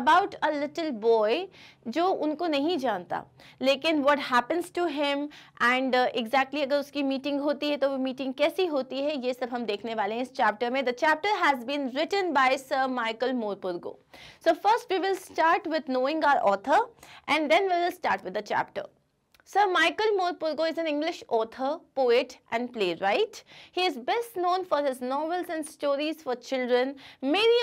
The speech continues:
of which have been made into films। अब यहाँ पे हमें पता है जो सर माइकल हैं वो एक इंग्लिश ऑथर थे, पोएट थे और मतलब पोएट हैं और एक प्लेराइट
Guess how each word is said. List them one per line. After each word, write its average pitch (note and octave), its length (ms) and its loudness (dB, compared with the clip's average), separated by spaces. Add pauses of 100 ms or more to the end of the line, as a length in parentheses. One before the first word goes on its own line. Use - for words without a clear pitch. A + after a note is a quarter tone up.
of - 140 -6
which F4+ 200 -4
have D4 240 -2
been C#4+ 200 -2
made B3+ 260 -2
into A3+ 220 -6
films। G#3+ 520 -4 (320)
अब B3 160 2
यहाँ D4+ 420 4
पे F#4 80 0
हमें E4 220 2
पता C#4 280 2
है D#4+ 140 2
जो D4 180 -6
सर D4+ 180 0
माइकल C4 460 -2 (100)
हैं D#4 80 -4
वो C#4 140 0
एक D4+ 160 -2
इंग्लिश D#4 380 -4
ऑथर F4 420 2
थे, E4 140 -4 (500)
पोएट G#4 460 4
थे D#4 220 0 (400)
और C#4+ 260 4
मतलब D4 260 2
पोएट E4+ 340 2
हैं E4+ 80 -2
और D#4 260 2
एक F#4 260 -4
प्लेराइट D4 640 2